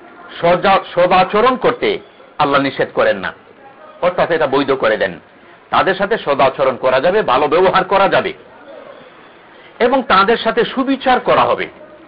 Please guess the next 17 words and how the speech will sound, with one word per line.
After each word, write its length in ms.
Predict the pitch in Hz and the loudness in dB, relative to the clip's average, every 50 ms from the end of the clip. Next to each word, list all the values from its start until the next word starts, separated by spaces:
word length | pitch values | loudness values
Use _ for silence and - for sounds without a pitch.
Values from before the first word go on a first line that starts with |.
| - - - - - - - - - - - - - - - - - - - - - - - - - - - - | -20 -20 -20 -20 -20 -20 -20 -20 -20 -20 -20 -20 -20 -20 -20 -20 -20 -20 -20 -20 -20 -20 -20 -20 -20 -16 -6 -2
তাদের 280 | 165 180 196 226 226 - - | 0 2 2 2 0 0 -2
প্রতিও 280 | - - 185 190 190 | -2 -2 0 0 0
জুলুম 300 | 185 160 180 180 180 175 | 0 2 2 2 2 0
করা 220 | 185 - 156 147 139 | 0 0 2 2 2
হবে 240 | 127 127 110 110 104 | 2 2 0 -2 -2
না, 140 | 92 80 - - - - - - - - - - - - - - - - - - - - - - - - | -4 -6 -10 -12 -20 -20 -20 -18 -18 -18 -18 -20 -20 -20 -20 -20 -20 -20 -20 -20 -20 -20 -20 -20 -12 -4
কারণ 260 | - 175 202 247 247 - - | -2 0 0 0 0 0 0
এরা 160 | 190 180 208 | 0 2 2
ইসলামের 400 | 170 170 - - 202 185 180 165 | 2 0 -2 -2 -2 0 0 0
বিরোধিতা 460 | 147 160 170 185 185 147 147 - 160 | 2 2 2 2 2 0 0 0 0
করে 240 | 147 - 156 139 127 | 0 2 2 2 2
না, 160 | 110 101 80 - - - - - - - - - - - - - - - | 2 0 -2 -4 -8 -16 -20 -20 -20 -20 -20 -20 -20 -20 -20 -20 -14 -8
মুসলমানদের 600 | - 165 165 - 220 214 208 214 208 208 220 190 | -6 -6 -2 0 0 0 2 2 0 0 0 -2
বিরুদ্ধে 360 | 185 202 208 208 185 - 214 190 | -2 -2 -4 -2 -2 0 0 0
যুদ্ধ 360 | 151 180 190 165 156 202 180 | 0 0 -2 0 0 0 0
করে 240 | - 160 139 120 107 | 0 0 0 0 0
না, 160 | 98 87 | 0 -2